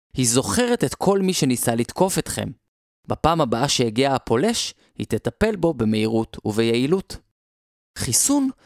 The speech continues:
הוא דרך ליצירה של זיכרון כזה בצורה מלאכותית, והוא אחת הסיבות לעובדה שהרבה מחלות קשות כבר כמעט ולא פוגעות בנו. אז נכון שזה לא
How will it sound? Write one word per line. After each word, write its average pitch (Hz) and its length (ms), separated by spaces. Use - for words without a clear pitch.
הוא 123 140
דרך 226 380
ליצירה 135 580
של 151 140
זיכרון 120 640
כזה 135 340
בצורה 123 380
מלאכותית, 127 760
והוא 107 100
אחת 139 260
הסיבות 165 440
לעובדה 127 420
שהרבה 110 440
מחלות 160 420
קשות 226 360
כבר 233 280
כמעט 143 500
ולא 120 240
פוגעות 139 400
בנו. 165 280
אז 170 160
נכון 185 320
שזה 151 300
לא 233 180